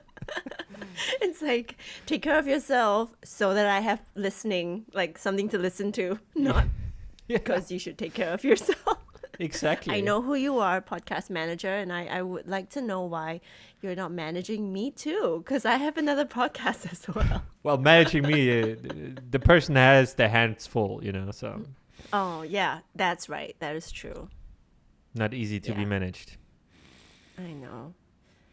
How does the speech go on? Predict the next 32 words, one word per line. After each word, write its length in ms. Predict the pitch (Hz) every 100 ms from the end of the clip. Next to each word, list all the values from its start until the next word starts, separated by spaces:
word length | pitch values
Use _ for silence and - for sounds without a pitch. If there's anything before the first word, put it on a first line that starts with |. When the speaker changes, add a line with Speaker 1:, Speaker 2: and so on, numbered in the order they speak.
| - - _ _ -
Speaker 1:
They're 280 | 160 185 175
like 200 | 175 190
your 120 | 175
talent 360 | - 170 165 -
manager 480 | 143 139 135 127 120
now. 260 | - 165 175
Speaker 2:
Yes, 380 | 113 95 - -
Speaker 1:
Like 160 | 151 110
a, 60 | 85
Speaker 2:
yes. 300 | - - - - - -
Speaker 1:
yes. 200 | 127 - - _ _
Okay. 220 | 170 - - _ - - - - - -
Speaker 2:
How 140 | - 175
are 60 |
you 140 | 180 165
doing? 480 | 156 190 113 98 82 - - - - - - _ _ - - - - - - - -
Speaker 1:
Well, 180 | 269 240
considering 600 | 339 - 285 220 247 285
the 140 | 294
laughing 460 | 254 196 185 208 220
fit 240 | - 240 -
I 120 | 226
just 260 | 214 143
Speaker 2:
<laughs> 180 | 135 -
Speaker 1:
had, 480 | 240 196 165 180 269 - -
<laughs> 80 | 185 370 392 - 392 381 - 320 - - - - - - - - - - - - - - - - - - - - - -
I 120 | 247
think 260 | 254 294 285
I'm 160 | 302
doing 280 | 240 226 214
really 260 | 202 196 208
good. 600 | 185 269 370 170 151 180